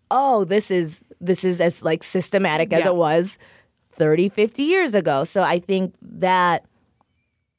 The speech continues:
Speaker 1: was hard for a lot of people. It was really hard for me. Um, and I was kind of in this dark, a dark pl-, like, I felt, I didn't, I was like, "Why are we doing anything?" I was like, "Why am I gonna do anything if, like,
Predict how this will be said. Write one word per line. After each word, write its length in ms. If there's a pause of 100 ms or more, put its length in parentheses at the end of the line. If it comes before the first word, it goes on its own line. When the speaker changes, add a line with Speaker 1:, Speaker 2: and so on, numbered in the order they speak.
(300)
Speaker 1:
was 380
hard 300
for 340
a 80
lot 340
of 80
people. 280
It 60
was 160
really 260
hard 240
for 140
me. 320 (420)
Um, 400
and 140
I 100
was 140
kind 180
of 80
in 120
this 180
dark, 500 (480)
a 100
dark 300
pl-, 180
like, 180
I 60
felt, 320
I 120
didn't, 240
I 100
was 120
like, 120
"Why 220
are 60
we 120
doing 280
anything?" 420
I 40
was 80
like, 120
"Why 200
am 120
I 60
gonna 180
do 160
anything 580
if, 220
like, 340